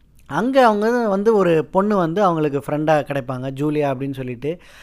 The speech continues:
இவங்க மூணு பேருக்குள்ள இருக்கிற நட்பு வந்து ரொம்பவே அழகா காமிச்சிருப்பாங்க. எப்படி அவங்களுக்குள்ள ஒரு பொறாமை கூட ஏற்படும்,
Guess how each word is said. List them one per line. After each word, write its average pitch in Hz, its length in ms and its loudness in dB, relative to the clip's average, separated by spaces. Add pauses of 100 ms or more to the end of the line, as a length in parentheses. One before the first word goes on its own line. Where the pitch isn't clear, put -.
(180)
இவங்க 190 220 0
மூணு 247 320 0
பேருக்குள்ள 247 440 4
இருக்கிற 170 300 0
நட்பு 160 440 -2
வந்து 170 520 -2
ரொம்பவே 277 760 0
அழகா 214 440 0
காமிச்சிருப்பாங்க. 147 760 -6
எப்படி 156 280 -6
அவங்களுக்குள்ள 147 440 -4
ஒரு 139 180 -4
பொறாமை 170 460 0
கூட 165 220 -2
ஏற்படும், 135 540 -8